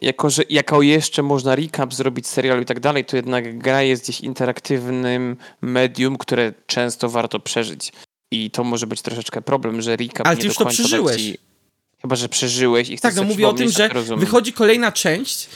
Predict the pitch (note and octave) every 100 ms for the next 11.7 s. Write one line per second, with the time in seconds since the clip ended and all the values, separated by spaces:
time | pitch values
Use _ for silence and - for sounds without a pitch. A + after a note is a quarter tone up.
0 | - _ - G3+ G#3 B3 B3 B3+ A#3 A#3
1 | A#3 A#3+ A#3+ A3 - C4 A3+ C#4+ G3+ -
2 | C#3+ - F3 D3+ D3 F#3+ F#3+ - E3 C3+
3 | - D#3 F3 G3+ - A3 - F#3 A3 D3+
4 | - - _ _ - D#3+ E3 D3+ E3+ F3
5 | D3+ - B2 E3+ E3+ - E3+ E3+ D#3 -
6 | D3+ D3+ - C3+ E3 F#3 D#3+ - C#3 C3+
7 | - B2+ C3 B2+ C3+ C3 - C3+ C3+ A#2+
8 | - C3+ C3+ C#3 C3+ - C#3 A#2+ A#2 A#2
9 | - A2+ A2+ A2+ A2 G2 - A#2+ A#2+ B2+
10 | A#2 A#2+ A2+ A#2 A#2+ A#2 F#2+ B1 A2+ A2
11 | A2 - A2 G#2+ G#2+ A2